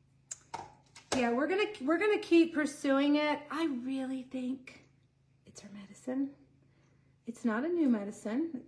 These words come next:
she's been taking for years. Um, but she's a teenager now. So maybe, oh, I forgot to do something. So maybe, you know, hormones and stuff change.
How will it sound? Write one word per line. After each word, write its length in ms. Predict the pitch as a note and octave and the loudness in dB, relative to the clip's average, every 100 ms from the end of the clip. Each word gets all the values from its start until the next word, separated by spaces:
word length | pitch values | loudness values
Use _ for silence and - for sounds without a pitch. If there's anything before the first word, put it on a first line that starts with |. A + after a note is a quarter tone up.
| _ | _
she's 220 | - G#3+ | -10 -8
been 140 | A3 G#3+ | -6 -6
taking 380 | G#3+ G#3 A3+ C4+ | -6 -4 -4 -4
for 280 | - A3 | -6 -6
years. 580 | G#3 G3 F3+ F#3+ D#4 - - - - - - - - - - _ _ | -6 -6 -6 -6 -6 -8 -14 -14 -18 -18 -12 -12 -12 -20 -20 _ _
Um, 640 | A#3 A3+ G#3+ G#3 G3+ G3+ - _ _ | -2 -2 -2 -4 -6 -10 -14 _ _
but 680 | A#3+ A3+ G#3+ - - - - - _ _ _ _ _ | 0 0 -2 -8 -8 -8 -10 -18 _ _ _ _ _
she's 840 | - - - B3 A#3+ A3+ - - - - _ _ _ _ _ _ - | -14 -12 -2 -2 0 -4 -8 -12 -12 -20 _ _ _ _ _ _ -20
a 20 | |
teenager 460 | - F4+ B3+ F#3+ D#2+ | 0 4 4 0 -10
now. 260 | - - - _ _ _ _ _ - | -12 -16 -20 _ _ _ _ _ -6
So 420 | - B3+ A3+ G#3+ A3 | -2 2 4 4 2
maybe, 720 | A3+ B3 D4 G#3+ G3+ F#3+ G#3 | 2 2 0 -2 -2 -4 -2
oh, 140 | E4+ F#4 | 2 2
I 80 | |
forgot 300 | F4+ E4 D#4 - | 2 0 0 -2
to 60 | |
do 120 | B3+ | -4
something. 440 | B3+ C4 A#3 F#3+ F#3 - - - _ | -2 -2 -4 -6 -14 -20 -20 -20 _
So 160 | - D4 | -6 -2
maybe, 280 | E4+ D#4+ | 0 0
you 140 | F#4+ G#4+ | -2 0
know, 300 | D4 D4 D4+ | 0 0 0
hormones 520 | C4 C4 C4 B3+ B3 | -2 0 2 2 2
and 140 | B3 | 0
stuff 300 | A#3+ B3+ B3 | 0 -2 -4
change. 760 | - A#3+ A3 A3 A3+ B3 - - | -4 -4 -2 -2 -2 -2 -4 -12